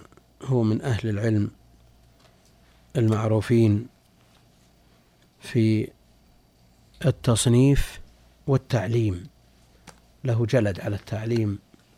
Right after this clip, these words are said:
قد لا يوجد له نظير، بحيث كان يجلس بعد صلاة الصبح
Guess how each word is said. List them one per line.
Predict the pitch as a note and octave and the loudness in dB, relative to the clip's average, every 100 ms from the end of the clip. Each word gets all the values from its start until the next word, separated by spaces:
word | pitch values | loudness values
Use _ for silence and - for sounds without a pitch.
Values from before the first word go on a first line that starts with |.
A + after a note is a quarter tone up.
| _ _ - | _ _ -4
قد | A2 | -2
لا | A2+ A#2 | 0 0
يوجد | G2+ G#2+ | 0 -4
له | G#2 G#2+ G#2+ A2 - | -4 -4 -4 -6 -6
نظير، | A2 G#2 F#2 - - _ _ _ _ _ _ _ - - _ _ - | -6 -6 -10 -14 -20 _ _ _ _ _ _ _ -20 -20 _ _ -8
بحيث | F#2+ G#2+ | -6 -4
كان | - A2+ A2+ | -4 -2 0
يجلس | A2+ A2 G#2 - | 2 0 -2 -6
بعد | G2+ A2 | -6 -8
صلاة | - A2 G2+ | -6 -6 -6
الصبح | - - A#2+ G2+ | -8 -6 -6 -6